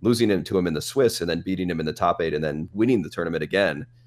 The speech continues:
And he was like, "Well, I hope that doesn't happen." And then I lost to him in the Swiss and then beat him in the top four in a ninety-eight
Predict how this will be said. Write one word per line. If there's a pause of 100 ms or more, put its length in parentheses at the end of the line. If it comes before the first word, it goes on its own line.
(200)
And
he
was
like,
"Well,
I
hope
that
doesn't
happen."
And
then
I
lost
to
him
in
the
Swiss
and
then
beat
him
in
the
top
four
in
a
ninety-eight